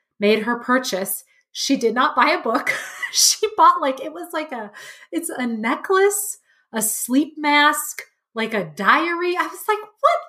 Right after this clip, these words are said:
even is this?" But it was seven dollars. It's what she wanted. She was like, "I have fourteen dollars and fifty cents. If I buy this, that will be half of my net worth going towards the sloth slumber kit,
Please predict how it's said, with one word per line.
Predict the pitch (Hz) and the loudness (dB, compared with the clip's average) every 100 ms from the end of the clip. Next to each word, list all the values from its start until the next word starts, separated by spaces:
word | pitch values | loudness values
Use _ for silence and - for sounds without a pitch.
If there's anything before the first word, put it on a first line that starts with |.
| - | -2
even | 415 427 339 - | 2 4 2 2
is | 277 339 - | 2 2 0
this?" | 208 202 - | -4 -4 -2
But | - 381 - 254 | 2 2 0 -4
it | |
was | 233 214 - | 0 -2 -2
seven | 214 240 311 | -4 -2 2
dollars. | 285 285 277 277 - | 4 4 2 -6 -10
It's | 208 - | -10 -10
what | 190 196 | -8 -6
she | - - - 254 | -4 -4 2 2
wanted. | 294 277 269 269 262 262 - - - | 2 2 2 2 0 -4 -16 -20 -4
She | 262 | -2
was | 220 | 0
like, | 214 214 | 0 0
"I | 208 | 0
have | 190 175 | -2 -6
fourteen | - 240 262 269 269 | -2 0 2 0 2
dollars | 226 226 220 208 | 4 4 2 -4
and | 175 | -6
fifty | 233 233 247 | -6 -6 -6
cents. | 240 202 202 - - - _ | -2 -2 -2 -8 -16 -20 _
If | 180 - | -14 2
I | 233 254 | 4 6
buy | 254 240 226 | 6 4 4
this, | 214 214 - | -2 -2 2
that | 220 | 2
will | 220 | 2
be | 196 160 | -8 -4
half | 226 262 269 | 2 2 2
of | 262 | -2
my | 262 254 | -2 0
net | 247 247 220 | 0 0 -2
worth | 208 208 - | -4 -4 -6
going | 214 254 262 | -2 -2 -2
towards | - 240 240 | -4 -4 -4
the | 190 | -8
sloth | - - 196 220 247 - | -8 -6 2 4 4 0
slumber | - 247 254 233 208 | -6 -2 -2 0 -2
kit, | - 233 233 | -2 -4 -4